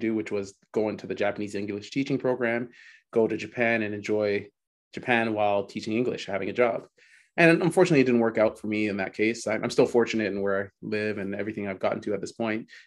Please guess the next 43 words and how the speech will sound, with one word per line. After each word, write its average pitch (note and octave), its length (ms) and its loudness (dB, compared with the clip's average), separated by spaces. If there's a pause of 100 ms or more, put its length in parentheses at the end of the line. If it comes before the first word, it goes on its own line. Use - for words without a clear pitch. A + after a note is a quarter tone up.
(120)
and G#2+ 260 -4
especially A#2+ 680 0
even G#2 160 -6
owning A2 220 -2
the G#2 160 -8
cars B2+ 180 6
I G#2 80 -2
have. G#2 240 -4 (760)
But, A2 280 4
um, A2 320 2
that E3 180 8
would F#3 120 10
have E3 80 4
been E3 80 0
an E3 80 2
experience. D#3 440 -6
But B2 80 8
I'm D3 80 8
still E3 200 4
gonna C#3 160 2
get B2 140 4
to - 60 -10
Japan, A#2+ 360 -4
so - 260 -6 (420)
I A#2+ 120 8
have B2 180 10
not A#2 200 2
given A2+ 180 2
that G#2+ 100 6
up. C#3+ 200 2
As - 220 -8
soon B2 200 2
as, B2 80 2
I A#2 80 4
was A#2+ 140 8
actually B2 240 6
supposed A#2+ 260 -6
to B2 80 -4
go A2 260 -2 (240)
last A2 240 -2
year, C3+ 340 2
uh, G#2 320 -4
but G#2 180 -8